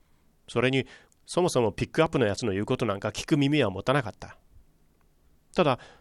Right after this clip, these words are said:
こいつは彼女の父親の名前と住所を知っているはずだ。そこで僕はすかさず訪ねてみた。するとこのユダヤ人はほくそ笑んでごま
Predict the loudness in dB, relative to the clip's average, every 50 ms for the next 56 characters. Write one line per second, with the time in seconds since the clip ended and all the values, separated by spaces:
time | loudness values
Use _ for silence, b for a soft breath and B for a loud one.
0 | b b b _ _ -12 0 0 0 0 2 0 0 0 0 -2 0 0 0 2
1 | 2 0 0 0 0 0 -2 -4 -2 0 2 2 2 2 2 2 2 2 2 2
2 | 2 0 0 -2 -4 -4 -2 -2 -2 -2 -2 -2 -4 -4 -4 -4 -6 -8 -6 -4
3 | -4 -2 -2 -2 -4 -4 -4 -6 -8 -8 _ _ _ _ _ _ _ _ _ _
4 | _ _ _ _ _ _ _ _ -14 -6 -6 -2 -2 0 0 0 B B B B
5 | B B B -2 -2 2 2 2 2 2 0 0 0 0 0 -2 -2 -6 -6 -6
6 | -4 -2 -4 -4 -6 -10 -12 -12 -14 -16 -16 _ _ _ _ _ _ _ _ _
7 | _ _ _ _ _ _ _ _ _ _ _ _ -12 -6 -2 -2 0 0 -2 -2
8 | 0 2 2 4 4 4 4 6 4 4 4 0 -2 -6 -6 -6 -10 -10 -6 -6
9 | -4 -4 -2 0 2 2 2 2 2 0 -2 -2 B B B B B -2 4 4
10 | 4